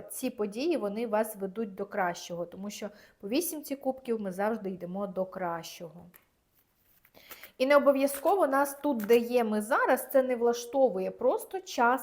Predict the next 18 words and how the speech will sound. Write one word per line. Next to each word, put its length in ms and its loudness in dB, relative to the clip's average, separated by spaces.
змін. 500 -6
Час 260 2
перейти 460 -4
з 100 -8
одного 420 0
місця 360 -4
роботи 540 0
на 160 -6
інше, 480 -4
з 100 -14
однієї 560 -2
позиції 640 -6
на 100 -10
інше. 420 -10
Ми 180 -4
йдемо 540 -2
на 140 0
пошуки 760 2